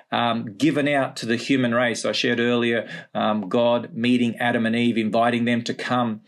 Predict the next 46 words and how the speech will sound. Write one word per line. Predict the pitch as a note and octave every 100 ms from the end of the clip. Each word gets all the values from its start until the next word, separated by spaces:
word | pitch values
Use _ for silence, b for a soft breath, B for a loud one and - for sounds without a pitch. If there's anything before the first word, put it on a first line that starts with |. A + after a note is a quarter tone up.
| -
into | - B2 B2
his | B2 A#2
presence, | - B2 B2+ A#2+ A2 -
inviting | A2 A2+ A#2+ A#2 A#2+
them | A2+ A#2 A#2
to | C#3+
come | - B2 B2+
into | A#2+ A#2+
his | B2 G2+
embrace | A2 G#2 A#2 A#2+ A2 -
after | A2+ A#2 A#2
they | A#2+ A2+
had | G#2+ -
sinned. | - C3+ A2+ G#2+ B B B
Uh, | D3+ - - -
we | D#3 C#3+ D3+
know | D3 F3
what | D3+ D3 B2
Adam | C#3+ C#3+ A2 G2+ B B B
and | B2 A#2+ -
Eve | C#3 C#3+ C3 A#2 - _ _
put | - D#3 D3+
on, | C3+ C3+ B2+ A2 B B -
uh, | A2+ A#2
when | A#2+ A#2+
they | A#2+
ex-, | - -
when, | A#2+ B2 B2
when, | B2+ C3
when | B2 A#2+
they | A#2
saw | - C3 B2+ B2
their | A#2+
nakedness, | A2+ A2+ C#3 C3 G2+ A2 G#2+ -
when | A#2 A#2+ A2+ A2+
the | A#2+ A#2 G#2+
glory | G2+ B2+ C#3 D3+ C#3+
of | B2
God | A2+ B2 B2+ B2+
had | A#2 A2+
departed | G2 - - A#2+ C#3 C#3 A#2+
from | C3 A#2+ A2+
them | A2+ A2+ G#2+
and | - A#2 A2+
now | B2 B2
they | A#2 A#2+ A#2